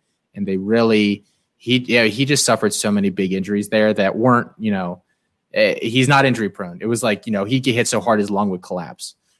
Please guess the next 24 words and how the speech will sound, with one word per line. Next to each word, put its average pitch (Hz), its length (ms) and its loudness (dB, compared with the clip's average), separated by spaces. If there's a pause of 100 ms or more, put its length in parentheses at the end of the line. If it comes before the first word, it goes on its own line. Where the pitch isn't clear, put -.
(200)
Or, 101 440 2
you 113 100 0
know, 110 80 4
like, 113 120 2
he, 135 240 2
th-, 113 220 -4
they 131 120 4
were 135 120 4
just 117 220 -2 (200)
really 117 420 4
crappy, 104 440 0
crappy 95 360 -2
injuries 98 360 -8
that 95 100 -20
he 98 100 -8
suffered. 98 500 -4 (640)
I'm 117 180 4
not 131 200 4
sure 131 160 2
what 113 160 4
his 110 160 -2
future 104 340 -4
holds, 98 480 -2 (500)
but 104 440 0